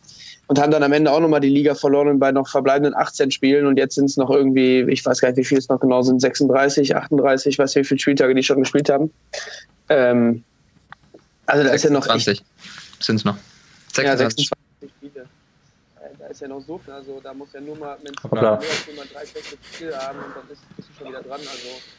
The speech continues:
Speaker 1: ich tue mich schwer, dass, dass man das Ganze am Anfang verspielt. Ich glaub, das ist wirklich hinten raus nochmal drauf ankommt, äh, wer da die, wer mehr Körner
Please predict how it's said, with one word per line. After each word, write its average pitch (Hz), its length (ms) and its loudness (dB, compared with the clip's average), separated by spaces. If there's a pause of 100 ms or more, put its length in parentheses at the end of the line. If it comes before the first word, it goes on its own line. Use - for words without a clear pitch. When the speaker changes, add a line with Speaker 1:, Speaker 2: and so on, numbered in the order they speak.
(420)
Speaker 1:
ich 156 80 -20
tue 196 120 -14
mich 185 100 -12
schwer, 160 180 -8
dass, 156 220 -10
dass - 140 -20
man 151 120 -14
das 143 120 -16
Ganze 151 180 -16
am 143 80 -16
Anfang 151 240 -18
verspielt. 147 340 -20
Ich 143 60 -20
glaub, - 120 -20 (200)
das 143 140 0
ist - 80 -6
wirklich 147 260 0
hinten 165 220 2
raus 135 300 2
nochmal 139 220 2
drauf 135 180 0
ankommt, 143 600 0
äh, 135 220 0
wer 135 160 2
da 139 80 2
die, 131 140 0 (360)
wer 135 140 2
mehr 135 160 2
Körner 143 480 2